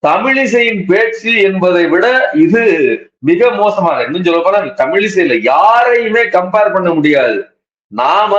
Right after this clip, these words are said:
ஒருத்த மட்டும்தான் அந்த உலகத்திலேயே மனுஷன், நாம ஒருத்த மட்டும்தான் தலை சிறந்த தலைவன் அப்படின்னு ஒரு கற்பனையில் இருக்கக்கூடிய ஒரு நபர்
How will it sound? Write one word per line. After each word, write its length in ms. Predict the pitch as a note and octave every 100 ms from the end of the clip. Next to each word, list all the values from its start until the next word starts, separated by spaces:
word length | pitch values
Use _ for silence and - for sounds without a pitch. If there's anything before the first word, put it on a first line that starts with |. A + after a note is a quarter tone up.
| G#3
ஒருத்த 440 | D3+ E3 - A3+
மட்டும்தான் 340 | G#3+ G3+ G3+ A3+
அந்த 120 | F3
உலகத்திலேயே 760 | D3+ F3 G3+ F#3 - G3 G3+ A3
மனுஷன், 520 | E3+ E3+ E3+ F3 C3+ - - A#2+
நாம 360 | C3+ - E3
ஒருத்த 200 | F#3 G#3+
மட்டும்தான் 480 | F#3+ F#3+ G#3 G#3+ G#3+
தலை 220 | - D#3+
சிறந்த 400 | F3+ G3 G3+ G#3
தலைவன் 380 | G#3 E3+ E3+ F3+
அப்படின்னு 300 | E3+ D3+ G3+
ஒரு 180 | A3 -
கற்பனையில் 720 | - G#3 - B3 A#3+ A#3+ G#3+ G3
இருக்கக்கூடிய 500 | F#3+ D#3 D#3 F3+ A#3+
ஒரு 160 | A3
நபர் 340 | E3+ E3+ D#3